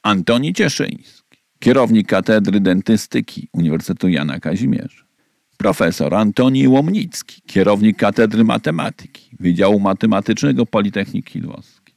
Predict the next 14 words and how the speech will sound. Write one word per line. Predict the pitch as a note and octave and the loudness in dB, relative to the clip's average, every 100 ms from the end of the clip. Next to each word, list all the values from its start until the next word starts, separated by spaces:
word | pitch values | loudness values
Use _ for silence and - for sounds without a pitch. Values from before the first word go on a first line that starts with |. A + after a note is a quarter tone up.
| _ _ _ | _ _ _
Był | - A3 E3 | 0 0 0
również | E2+ - - - - - _ _ _ _ _ _ - | -2 -4 -10 -10 -16 -20 _ _ _ _ _ _ -4
Tadeusz | F#2+ - C#2+ E2+ | -2 0 -2 -4
Bojżeleński. | D#2+ - - B1+ - - - - _ _ _ _ _ _ _ _ _ _ | -4 -4 -2 -2 -2 -6 -10 -20 _ _ _ _ _ _ _ _ _ _
Jak | - G2+ A2+ | -8 -4 -4
opisuje | B2 G#3+ G3+ F4+ - - - - - | -2 -2 -2 -4 -6 -8 -10 -16 -18
w | - | -20
swojej | - D#2 D#2+ G2 B1+ B1+ | -6 -2 0 -2 -2 -4
książce | - E3 C3+ A#2+ - - | -4 -2 -2 -4 -6 -4
kolaboranci | - C#3+ D#3 - - - - F2+ | -2 -2 -2 -4 -6 -10 -6 -6
Jacek | D2 - - | -4 -6 -6
Trznadel, | - - - - - _ _ | -6 -6 -6 -12 -20 _ _
Tadeusz | - D#3+ G3+ G#3 | -4 0 2 2
Bojżeleński | A3 F3 E3 F3+ - - - - _ | 0 0 0 -2 -6 -10 -18 -20 _